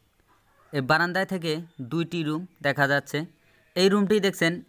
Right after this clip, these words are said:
এই ব-, রুমটির দৈর্ঘ্য হলো ষোলো ফিট এবং প্রস্থ আছে চোদ্দ ফিট। এই রুমটি তিনটি জানালা আছে এবং তিনটি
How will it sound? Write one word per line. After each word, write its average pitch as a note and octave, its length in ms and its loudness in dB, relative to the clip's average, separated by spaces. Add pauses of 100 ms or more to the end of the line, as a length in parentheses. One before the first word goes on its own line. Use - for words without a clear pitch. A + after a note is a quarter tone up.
(140)
এই G3 120 6
ব-, F3+ 100 -8 (160)
রুমটির F#3+ 400 4 (400)
দৈর্ঘ্য F3+ 300 2
হলো G3 140 6 (160)
ষোলো F#3+ 220 4 (100)
ফিট F#3 240 0 (600)
এবং E3+ 180 2 (500)
প্রস্থ F#3+ 280 0 (160)
আছে F3 200 0 (360)
চোদ্দ G3+ 240 2 (140)
ফিট। F3 240 -2 (1200)
এই F#3+ 200 6
রুমটি G#3 280 2 (340)
তিনটি G3+ 360 2 (320)
জানালা F3 380 2
আছে E3+ 200 -2 (420)
এবং D#3 180 2 (480)
তিনটি E3+ 320 -2